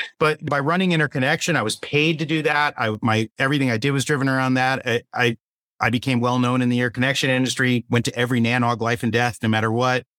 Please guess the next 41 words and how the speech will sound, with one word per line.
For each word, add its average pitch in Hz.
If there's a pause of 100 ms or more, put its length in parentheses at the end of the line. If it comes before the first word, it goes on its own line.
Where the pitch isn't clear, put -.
(180)
I 104
founded 131
the 123
Global 117
Peering 120
Forum 131
along 110
with 104
Jay 113
Adelson 123
and 117
some 104
other 113
folks 127
at 139
the 113
time. 139 (300)
I'm 104
still 139
on 127
the 117
board 117
of 123
that 135
for 113
my 104
last 110
year 127
after 104
eighteen 110
years. 113 (420)
It's -
crazy, 113
just -
crazy 123
looking 123
back 110
now. 95 (440)
But 135
yeah, 170
it, 160